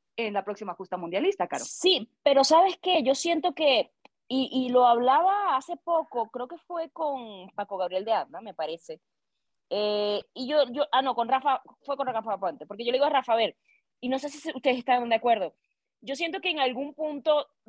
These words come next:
Speaker 2: se decía, no, el objetivo de México siempre es clasificar primero,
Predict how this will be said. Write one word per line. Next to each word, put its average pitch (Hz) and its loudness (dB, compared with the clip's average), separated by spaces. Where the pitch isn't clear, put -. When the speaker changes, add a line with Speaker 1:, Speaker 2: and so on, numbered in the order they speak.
Speaker 2:
se - -4
decía, 233 0
no, 247 0
el 233 -2
objetivo 214 -4
de 302 -2
México 240 -10
siempre 226 -10
es - -20
clasificar 233 -12
primero, 202 2